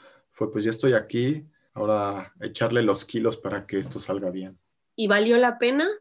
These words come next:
Speaker 2: venir a Alemania y pasar por todas esas peripecias y todas las demás? Porque nos podríamos pasar aquí como veinte días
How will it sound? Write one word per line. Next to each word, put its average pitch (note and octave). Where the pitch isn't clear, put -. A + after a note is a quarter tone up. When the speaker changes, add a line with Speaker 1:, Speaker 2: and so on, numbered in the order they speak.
Speaker 2:
venir A3
a A#3
Alemania G#3+
y -
pasar G#3
por G#3+
todas A3
esas A3
peripecias G3
y A3+
todas D#4+
las G3
demás? A#3+
Porque F3+
nos F3+
podríamos G#3
pasar G3+
aquí G#3+
como G3
veinte F#3+
días G3+